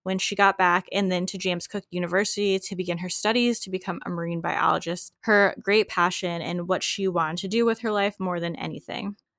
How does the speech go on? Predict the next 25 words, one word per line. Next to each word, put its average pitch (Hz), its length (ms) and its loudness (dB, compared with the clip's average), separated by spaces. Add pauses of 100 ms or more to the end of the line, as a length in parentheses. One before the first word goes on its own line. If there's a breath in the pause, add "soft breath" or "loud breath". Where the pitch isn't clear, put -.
Ellie 247 180 8
has 262 100 4
been 240 100 4
described 208 460 2
by 185 380 4
friends 185 520 0
as 180 280 0
outgoing, 214 520 4
loud, 175 340 4
and 175 200 -6
curious 170 440 -6
about 165 300 -4
everything. - 680 -10 (480)
So 202 260 4
according 233 360 2
to 240 300 0
the 202 100 0
Sydney 196 480 -2
Morning 185 300 -2
Herald, 226 520 0
Ellie 208 220 2
had 226 140 -4
traveled 185 360 2
to - 80 -4
Africa 170 600 -2